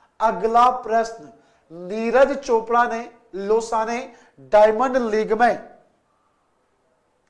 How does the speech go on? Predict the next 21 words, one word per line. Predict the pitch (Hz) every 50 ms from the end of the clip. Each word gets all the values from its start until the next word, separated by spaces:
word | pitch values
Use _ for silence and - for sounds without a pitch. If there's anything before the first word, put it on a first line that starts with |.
| _ _ _ _ _ -
कितने | 226 233 233 226 262 269
मीटर | 240 233 240 - 254 254 247
विद्यार्थियों | 240 247 185 220 226 233 226 - 202
सर्वश्रेष्ठ | - - - 220 202 220 220 - - 247 240 247 - -
थ्रो | - 233 233
किया? | 226 233 233 220 214 208 208 - - - - _ _ _ _ _ _ _ _ _ _ _ _ _ _ _ _ _ _ _ _ _
कि | - 254
भाला | 196 220 220 233 240 254
फेंक | 254 247 262 262 254 254
प्रतियोगिता | - 220 214 - 233 220 208 214 220 226 220
जीती। | 165 175 170 - - - _ _ _ _ _ _
तो | - 247
डायमंड | 208 220 214 214 214 214 233 262 247 254
लीग | 233 214 233 226 - -
का | 240 233
आयोजन | 220 202 170 196 240 220
हुआ | 220 220 220 226 262 - - - - _ _ -
और | 247 208 185
नीरज | 202 208 214 247 240
चोपड़ा | 240 247 220 208 208 220 233
ने | 233 226 220 226 233